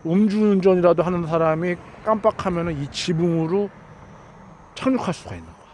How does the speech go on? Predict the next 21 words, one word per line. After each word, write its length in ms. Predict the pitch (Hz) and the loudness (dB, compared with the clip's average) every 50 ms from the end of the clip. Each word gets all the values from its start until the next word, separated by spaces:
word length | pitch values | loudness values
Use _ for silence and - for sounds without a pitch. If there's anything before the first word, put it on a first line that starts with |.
| - - - - - - - - | -20 -20 -20 -20 -20 -20 -20 -16
그게 220 | - - 156 160 - | -8 -6 -6 -6 -6
좀, 200 | - - 156 127 - - - | -6 -10 -10 -10 -12 -14 -12
아직까지는 760 | 147 113 147 185 214 - - 254 233 214 214 208 214 208 190 - | -4 -2 -2 -2 0 2 4 4 4 6 4 4 2 0 -2 -4
집이 440 | - - 190 185 170 208 202 202 226 - - - - - - - - - - _ _ _ - | -4 -4 -2 0 0 0 0 0 -2 -8 -18 -20 -20 -20 -20 -20 -20 -20 -20 _ _ _ -6
튼튼한 360 | - 311 339 247 277 285 262 | -4 -2 4 6 8 8 8
거 100 | 233 226 | 8 8
보니까 340 | 208 208 190 175 - 147 131 | 6 6 6 6 4 4 2
아직까지는 440 | 151 156 202 - 226 214 190 190 180 | 2 0 2 4 4 4 6 4 4
그런 240 | - - 160 160 160 | 4 4 6 6 6
일은 180 | 160 160 156 | 4 2 2
없었나 360 | 143 113 - - 117 101 98 90 | 0 -2 -2 -6 -8 -8 -10 -12
봐. 200 | 87 92 - - - - - - - - _ - | -16 -18 -20 -20 -20 -20 -20 -20 -20 -20 _ -8
음주운전은 800 | 147 147 151 160 156 151 156 151 151 143 147 147 147 147 147 143 | -4 -2 -2 0 0 0 0 0 0 0 0 0 -2 -2 -4 -4
절대 260 | - - 135 127 - 165 | -4 -4 -2 2 4 4
하면 160 | 151 156 139 | 4 4 2
안 80 | 135 | 2
되겠죠? 380 | 135 143 143 143 - - 208 220 - _ _ _ _ _ - - - - _ _ - | 2 2 0 0 0 -2 -4 -4 -6 _ _ _ _ _ -20 -20 -20 -20 _ _ -12
무슨 180 | 110 104 120 117 | -8 -8 -6 -6
또 80 | - | -6
갑자기 380 | - - 131 131 - - 113 101 | -6 -6 -6 -8 -8 -8 -10 -8
햇소리야. 440 | 107 175 175 - 180 185 190 165 | -6 -6 -6 -6 -8 -10 -8 -10